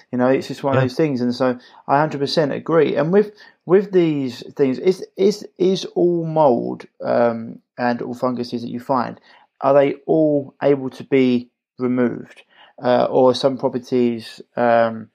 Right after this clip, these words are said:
Speaker 1: too far gone? Or, and when it comes to those things that you mentioned there, are you gonna do that here, or are you gonna go to the root of it?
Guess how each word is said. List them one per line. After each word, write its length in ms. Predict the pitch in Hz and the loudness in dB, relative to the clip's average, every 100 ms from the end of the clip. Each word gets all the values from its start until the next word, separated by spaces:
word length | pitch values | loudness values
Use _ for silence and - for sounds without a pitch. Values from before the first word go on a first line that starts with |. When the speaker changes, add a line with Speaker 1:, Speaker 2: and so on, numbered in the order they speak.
| - - _ - | -20 -20 _ -14
Speaker 1:
too 180 | - 131 | -4 -4
far 240 | 123 117 | 0 -2
gone? 400 | 120 151 151 139 _ | 2 2 2 -4 _
Or, 380 | 165 160 151 147 _ _ _ _ _ _ - | 2 4 2 -2 _ _ _ _ _ _ -4
and 100 | 135 | 0
when 80 | 160 | 2
it 60 | 160 | 0
comes 280 | 160 170 - | 0 -4 0
to 60 | |
those 180 | 135 123 | 0 2
things 140 | 127 127 | 0 -4
that 80 | |
you 80 | 143 | -4
mentioned 320 | 147 139 131 | -4 -6 -4
there, 300 | 143 123 110 - | -2 -2 -4 -4
are 140 | 131 | -2
you 80 | 131 | -2
gonna 140 | 131 | -2
do 160 | 123 127 | -2 -2
that 360 | 131 139 107 _ _ | 2 2 0 _ _
here, 340 | 131 131 147 117 | -10 0 2 2
or 120 | 117 | 2
are 40 | |
you 100 | 127 | 0
gonna 80 | 123 | 0
go 120 | 127 | 0
to 100 | 123 | -2
the 100 | 120 | -4
root 220 | 120 139 | -2 -2
of 100 | 110 | -2
it? 200 | 110 - | -6 -6